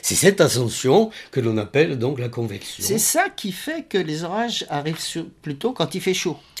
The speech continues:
Speaker 1: Exactement, exactement. Donc, et, et alors, évidemment, il y a plusieurs types de nuages cumuliformes, euh, depuis les, les médiocris, euh, euh, tout petits nuages de,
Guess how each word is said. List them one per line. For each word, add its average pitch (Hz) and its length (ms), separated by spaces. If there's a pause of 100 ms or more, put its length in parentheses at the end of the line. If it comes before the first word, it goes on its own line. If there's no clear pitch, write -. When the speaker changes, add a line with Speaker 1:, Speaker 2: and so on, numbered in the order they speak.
(160)
Speaker 1:
Exactement, 107 800 (100)
exactement. 117 760 (320)
Donc, 135 420 (320)
et, 135 320
et 131 60
alors, 143 480
évidemment, 147 560
il 131 80
y 131 40
a 120 40
plusieurs 139 480
types 131 340 (540)
de 131 160
nuages 127 360
cumuliformes, 180 880 (440)
euh, 113 320
depuis 123 480
les, 120 240
les 113 160
médiocris, 131 880 (140)
euh, 113 440 (460)
euh, 113 140 (120)
tout 143 120
petits 131 360
nuages 120 400
de, 120 160